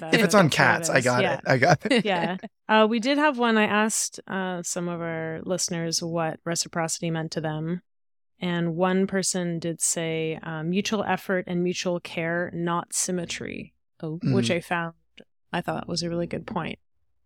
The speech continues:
Speaker 1: Um, because it is, you know, it's not always, it's also not always possible for us to all be functioning at a hundred percent. And
Speaker 3: Yeah.
Speaker 1: sometimes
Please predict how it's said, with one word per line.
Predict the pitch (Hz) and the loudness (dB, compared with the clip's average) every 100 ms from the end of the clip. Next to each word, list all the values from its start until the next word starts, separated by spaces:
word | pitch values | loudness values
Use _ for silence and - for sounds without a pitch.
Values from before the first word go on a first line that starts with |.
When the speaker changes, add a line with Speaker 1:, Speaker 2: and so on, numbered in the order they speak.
| _ 190 | _ -8
Speaker 1:
Um, | 185 196 | -4 -4
because | 220 226 202 | -2 -4 -2
it | 214 214 | -2 0
is, | 214 - - - | 2 2 0 -4
you | 220 | -4
know, | 202 185 | -2 -2
it's | 190 202 | -2 0
not | 190 190 190 - | 2 2 0 -2
always, | - 190 196 190 180 175 175 - | 0 2 2 0 -2 -4 -4 -4
it's | 208 247 | 0 6
also | 262 269 | 6 8
not | 240 214 | 6 8
always | 202 185 | 6 4
possible | - 202 196 - 175 170 | 2 -2 -2 -4 -6 -6
for | 170 | -6
us | 170 - | -4 -4
to | - | -4
all | 175 170 | -4 -4
be | 165 | -6
functioning | - 175 175 165 160 160 | -8 -8 -8 -8 -8 -6
at | 156 | -6
a | 156 | -8
hundred | 160 160 | -8 -8
percent. | 165 - 185 160 | -6 -4 -4 -4
And | 165 | -2
Speaker 3:
Yeah. | 151 | -2
Speaker 1:
sometimes | - 170 170 | 0 0 0